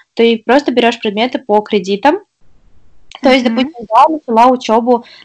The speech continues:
Speaker 1: должна была начать в сентябре, но из-за того, что я не успела, а, с медицинским экзаменом,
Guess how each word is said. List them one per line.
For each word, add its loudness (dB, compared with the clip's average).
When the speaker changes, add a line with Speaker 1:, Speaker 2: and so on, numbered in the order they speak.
Speaker 1:
должна 2
была 2
начать -2
в -12
сентябре, -2
но -2
из-за -6
того, -4
что -8
я 2
не -4
успела, 0
а, 0
с -12
медицинским -4
экзаменом, -2